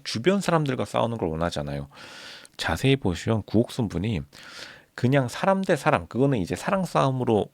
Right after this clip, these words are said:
뭐 치부할 수 있겠지만, 생각해 보면은 사랑하는 사람들, 주변 사람들까지 싸움에 휘말리게 만드는 그러한 특성을 가지고 있기 때문에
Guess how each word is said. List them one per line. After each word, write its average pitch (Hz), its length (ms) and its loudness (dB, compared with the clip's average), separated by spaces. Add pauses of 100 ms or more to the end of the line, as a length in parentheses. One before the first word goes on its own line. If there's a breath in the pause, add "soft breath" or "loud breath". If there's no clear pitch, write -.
(120)
뭐 78 160 0 (120)
치부할 143 440 -4
수 139 140 -10
있겠지만, 101 640 -4
생각해 180 440 -4
보면은 98 460 -2 (460 loud breath)
사랑하는 180 680 0
사람들, 151 460 -4
주변 180 360 0
사람들까지 135 960 0 (140)
싸움에 139 440 0
휘말리게 135 500 -2
만드는 82 520 -4
그러한 95 340 -2
특성을 - 340 0
가지고 87 280 2
있기 - 140 -4
때문에 76 460 -2